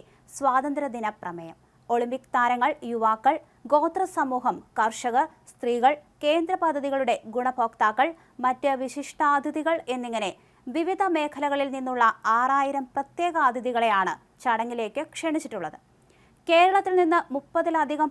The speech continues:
പ്രത്യേക ക്ഷണിതാക്കളും അവരുടെ കുടുംബങ്ങളും എത്തും. അതേസമയം എഴുപത്തിയെട്ടാം സ്വാതന്ത്ര്യ ദിനാഘോഷത്തോടനുബന്ധിച്ച് രാജ്യം കനത്ത സുരക്ഷയിലാണ്. ബംഗ്ലാദേശിലെ സംഭവങ്ങളുടെ പശ്ചാത്തലത്തിൽ അതിർത്തി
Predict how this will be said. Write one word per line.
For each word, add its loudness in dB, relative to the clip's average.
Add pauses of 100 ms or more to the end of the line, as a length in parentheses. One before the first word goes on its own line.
പ്രത്യേക -2 (100)
ക്ഷണിതാക്കളും 0 (360)
അവരുടെ 0 (220)
കുടുംബങ്ങളും 0
എത്തും. -20 (800)
അതേസമയം 4 (560)
എഴുപത്തിയെട്ടാം 2 (140)
സ്വാതന്ത്ര്യ 2
ദിനാഘോഷത്തോടനുബന്ധിച്ച് -2 (160)
രാജ്യം -2 (160)
കനത്ത -2 (120)
സുരക്ഷയിലാണ്. -6 (600)
ബംഗ്ലാദേശിലെ 4 (120)
സംഭവങ്ങളുടെ 0
പശ്ചാത്തലത്തിൽ -4 (420)
അതിർത്തി -2